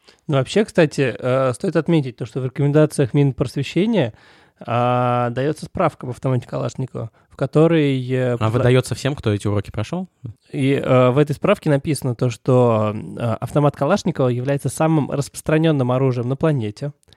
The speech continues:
Speaker 1: Каждый пятый солдат в мире вооружен им. А, ежегодно от пули этого автомата погибает четверть миллиона человек.
Speaker 2: Да, Россия вперед!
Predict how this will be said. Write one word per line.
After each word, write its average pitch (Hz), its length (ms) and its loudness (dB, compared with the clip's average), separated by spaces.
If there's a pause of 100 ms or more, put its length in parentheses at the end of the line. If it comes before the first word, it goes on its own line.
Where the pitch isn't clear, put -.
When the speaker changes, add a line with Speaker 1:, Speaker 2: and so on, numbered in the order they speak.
Speaker 1:
Каждый 160 280 2
пятый 151 400 0
солдат 156 400 0
в - 80 -8
мире 127 260 0
вооружен 131 480 -2
им. 151 200 -4 (500)
А, 120 320 0
ежегодно 160 480 2
от - 100 -4
пули 175 200 0
этого 151 160 2
автомата 160 420 0
погибает 151 520 -4
четверть 160 440 -2
миллиона 147 340 0
человек. 147 540 -4 (160)
Speaker 2:
Да, 175 800 0
Россия 170 440 0
вперед! 156 600 4